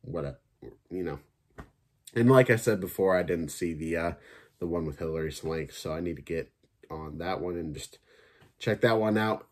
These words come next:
before maybe that character shows up in Cobra Kai, but who knows?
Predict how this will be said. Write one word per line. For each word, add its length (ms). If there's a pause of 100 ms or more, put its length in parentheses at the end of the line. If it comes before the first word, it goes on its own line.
(100)
before 640
maybe 280
that 220
character 320
shows 260
up 160
in 120
Cobra 240
Kai, 320 (120)
but 120
who 120
knows? 400